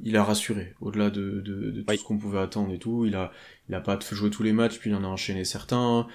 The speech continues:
Speaker 1: Il a été bon sur la majorité, il avait pas peur des contacts. Il, je pense qu'on a plus peur que lui, <laughs> concrètement, quand il tombe ou quand
Speaker 2: Ouais,
Speaker 1: il va au
Speaker 2: faut qu'il
Speaker 1: contact.
Speaker 2: arrête de te, faut qu'il
Speaker 1: <laughs>
Speaker 2: arrête de glisser ou de tomber,
Speaker 1: Ouais,
Speaker 2: par
Speaker 1: il
Speaker 2: contre,
Speaker 1: tombe,
Speaker 2: hein,
Speaker 1: il tombe,
Speaker 2: ça.
Speaker 1: il tombe très
Speaker 2: Il tombe
Speaker 1: souvent,
Speaker 2: souvent,
Speaker 1: mais
Speaker 2: hein.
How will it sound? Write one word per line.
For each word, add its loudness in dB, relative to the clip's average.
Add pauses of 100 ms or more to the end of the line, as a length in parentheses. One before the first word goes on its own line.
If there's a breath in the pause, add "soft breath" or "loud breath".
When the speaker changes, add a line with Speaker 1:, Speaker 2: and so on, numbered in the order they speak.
(220 loud breath)
Speaker 1:
Il 0
a 2
été 0
bon 4
sur -2
la 2
majorité, 4
il 4
avait 0
pas 0
peur -4
des -4
contacts. 0
Il, -4
je -6
pense 0
qu'on 2
a 0
plus -4
peur 2
que -2
lui, 2
<laughs> -20
concrètement, 6
quand 6
il 8
tombe 8
ou 2
quand 2
Speaker 2:
Ouais, 10
Speaker 1:
il 10
va 10
au 8
Speaker 2:
faut 8
qu'il 10
Speaker 1:
contact. 10
Speaker 2:
arrête 4
de 8
te, 6
faut 4
qu'il 10
Speaker 1:
<laughs> -
Speaker 2:
arrête 10
de 8
glisser 6
ou 10
de 2
tomber, 8
Speaker 1:
Ouais, 12
Speaker 2:
par 10
Speaker 1:
il 8
Speaker 2:
contre, 6
Speaker 1:
tombe, 6
Speaker 2:
hein, 6
Speaker 1:
il 2
tombe, 6
Speaker 2:
ça. 2
Speaker 1:
il 4
tombe 6
très 6
Speaker 2:
Il 10
tombe 8
Speaker 1:
souvent, 4
Speaker 2:
souvent, 8
Speaker 1:
mais 0
Speaker 2:
hein. -8